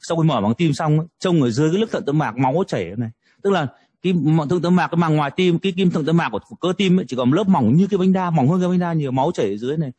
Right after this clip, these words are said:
Mà chắc chắn chỉ cần vỗ nhẹ tay vào ngực này nó vỡ toang là bệnh nhân ra đi. Đấy. Thế thành ra đấy là những cái mà có thể lẫn lộn rất nhiều thứ nhá. Cái cơ chế nó là chấn thương rất mạnh và đột ngột vào cái vùng xương ức va đập này. Tai nạn ô tô, tai nạn xe cộ, tai nạn vô,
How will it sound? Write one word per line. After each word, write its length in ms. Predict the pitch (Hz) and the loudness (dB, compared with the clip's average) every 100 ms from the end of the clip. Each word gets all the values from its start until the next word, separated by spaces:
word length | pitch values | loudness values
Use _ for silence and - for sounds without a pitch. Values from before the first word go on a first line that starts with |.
| _ _ | _ _
Mà 100 | 135 | -6
chắc 200 | - 220 - | -6 -6 -4
chắn 140 | 190 - | -4 -2
chỉ 100 | 120 | -2
cần 200 | 131 123 | -2 0
vỗ 200 | 175 214 | 0 0
nhẹ 140 | 208 | 0
tay 140 | - 151 | -4 -2
vào 80 | |
ngực 180 | 143 131 | -2 -2
này 140 | 135 135 | -2 -2
nó 160 | 143 | -4
vỡ 160 | 147 - | -4 -4
toang 260 | 160 147 127 | -4 -4 -4
là 60 | |
bệnh 140 | 120 123 | -4 -4
nhân 140 | 131 | -4
ra 80 | 135 | -6
đi. 160 | 139 135 _ _ | -10 -16 _ _
Đấy. 340 | 98 - 104 - _ _ _ | _ -20 -20 -20 _ _ _
Thế 60 | 165 | -2
thành 140 | 165 | 0
ra 100 | 156 | 0
đấy 100 | 147 | 0
là 80 | 170 | 2
những 160 | 151 151 | 0 0
cái 240 | 147 143 | -2 0
mà 140 | 165 - | -2 -2
có 120 | 147 | -2
thể 280 | 139 90 - _ - | -2 -2 -6 _ -4
lẫn 140 | 143 | -2
lộn 160 | 170 127 | 0 0
rất 120 | 180 | 0
nhiều 160 | 151 107 | 0 0
thứ 220 | 110 127 | -2 -2
nhá. 240 | 120 120 123 _ _ _ _ _ _ _ - - - | -4 -4 -4 _ _ _ _ _ _ _ -20 -16 -10
Cái 100 | 143 | -2
cơ 180 | 185 | 0
chế 320 | 185 170 170 220 | 0 0 2 2
nó 100 | 190 | 0
là 120 | 135 | 0
chấn 200 | 165 180 | 0 2
thương 180 | 196 180 | 2 2
rất 120 | 262 | 2
mạnh 220 | 220 - | 0 0
và 100 | 123 | -2
đột 160 | 151 147 | -2 0
ngột 180 | 151 123 | -4 -4
vào 100 | 123 | -4
cái 80 | 160 | -2
vùng 160 | 139 | -2
xương 140 | 131 170 | 0 -2
ức 120 | 220 - | -2 -4
va 120 | 143 | -4
đập 160 | 131 - | -4 -10
này. 100 | 92 _ _ - | -18 _ _ -8
Tai 120 | 135 | -4
nạn 120 | 139 | -4
ô 160 | 127 135 | -4 -4
tô, 180 | 151 143 | 0 -2
tai 80 | 135 | -2
nạn 120 | 131 | -4
xe 140 | - 131 | -6 -4
cộ, 260 | 143 120 | -2 -2
tai 120 | 127 127 | -2 -4
nạn 220 | 117 | -4
vô, 120 | 95 | -6